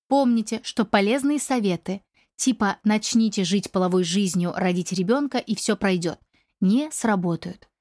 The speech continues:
Кира, я родила аж двоих. Видимо, с первого раза до меня не дошло, что роды от акне не помогают. Миф пятый. Акне возникает из-за сладостей и молочки. Акне –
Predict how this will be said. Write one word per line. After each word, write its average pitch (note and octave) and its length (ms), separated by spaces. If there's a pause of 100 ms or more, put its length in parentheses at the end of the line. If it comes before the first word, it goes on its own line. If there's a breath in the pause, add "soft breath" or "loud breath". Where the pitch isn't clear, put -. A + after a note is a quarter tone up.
(200)
Кира, F3 340 (240)
я A3+ 200
родила A3+ 460
аж G3 200
двоих. F#3+ 420 (200)
Видимо, G#3+ 340
с - 80
первого G3+ 400
раза A#3 320
до F#3 160
меня G3 180
не G3+ 80
дошло, F#3 500
что - 260
роды A#3 420
от - 240
акне A#3 480
не G3 160
помогают. F#3 640 (1080 soft breath)
Миф D#4+ 400
пятый. G3+ 460 (180)
Акне C4+ 320
возникает C4+ 600 (240)
из-за G3+ 300
сладостей A#3 840
и A3+ 120
молочки. F3+ 640 (440 soft breath)
Акне – A#3 460